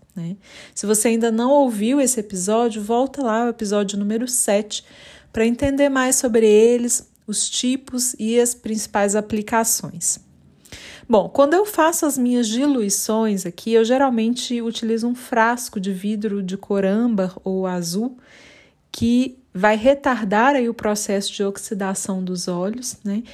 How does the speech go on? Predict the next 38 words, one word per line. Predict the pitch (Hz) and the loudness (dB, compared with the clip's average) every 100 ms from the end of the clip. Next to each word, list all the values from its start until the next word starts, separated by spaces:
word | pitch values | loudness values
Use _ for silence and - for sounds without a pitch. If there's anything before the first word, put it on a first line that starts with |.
| - - | -20 0
E | |
a | 269 285 | 2 2
dica | 208 226 320 359 269 | 0 0 0 2 -4
que | 247 | 0
eu | 220 196 | 0 0
dou | 196 233 247 | 2 2 2
é | 220 | 0
sempre | - 247 247 247 | -2 -2 0 -4
reutilizar | 220 254 330 330 - 311 320 247 226 240 | 2 2 2 -2 -4 0 0 4 4 4
os | 233 | 0
vidros | 226 247 247 247 233 | -2 -2 0 0 0
de | 208 | 0
óleos | 214 214 208 | 2 2 0
essenciais | 208 208 208 208 202 196 208 - | -2 -2 -4 -2 0 0 0 -2
que | 202 | -4
você | 202 196 | -4 -2
tem | 196 202 190 | -2 -2 -2
aí, | 180 220 | -2 -4
desses | 220 190 185 196 | -2 -2 -2 -6
de | - 196 | -6 -4
dez | 185 185 185 | -2 0 0
mililitros, | 185 180 170 190 233 220 | -2 -2 -2 2 2 0
de | 180 | -4
um | 190 185 | -4 -2
óleo | 185 | -4
essencial | 185 - 180 - 180 | -4 -6 -6 -6 -8
que | 180 | -8
já | 185 180 | -6 -4
acabou. | 180 - 165 180 233 - - - - - | -6 -8 -6 -4 -4 -6 -20 -20 -20 -6
Então, | 285 | 0
geralmente | 302 339 302 262 - | 4 4 2 -2 0
eu | 269 | 2
lavo | 226 220 220 | 4 2 0
com | - | -4
um | 208 | -4
sabão | 202 208 185 185 | -2 -4 -2 -2
neutro, | 180 190 226 254 254 226 | -2 0 2 2 -2 -6
esterilizo | 208 - 220 202 202 226 220 220 | -4 -2 0 2 0 0 -2 -6